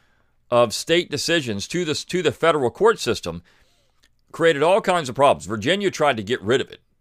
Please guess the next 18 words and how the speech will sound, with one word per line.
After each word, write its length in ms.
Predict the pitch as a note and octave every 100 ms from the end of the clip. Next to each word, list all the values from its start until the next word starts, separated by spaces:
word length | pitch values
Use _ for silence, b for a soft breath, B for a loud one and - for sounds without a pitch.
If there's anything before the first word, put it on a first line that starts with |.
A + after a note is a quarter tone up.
| _
<clears throat> 400 | C#3+ A2+ E2+ _
Virginia 420 | - G2 D#3 F#3+ D3
was 500 | B2 A2+ G2 - -
at 140 | A2
the 60 | F#2+
vanguard 540 | F2+ C3 C#3 G2 E2+
saying, 260 | - F#2+ F2+
"This 220 | C#3 -
is 140 | C#3+ G#2
going 300 | B2+ B2 A2
to 260 | G#2+ G2 b b b
mess 480 | D#2+ F2+ C3+ C#3+ - -
everything 520 | D3 D#3+ F3+ D#3+ D3+
up. 240 | G#2+ D2 G2
It's 140 | F2
going 180 | A#2+ A#2
to 40 |
destroy 720 | G2+ F#2+ - C3 D3 D#3+ E3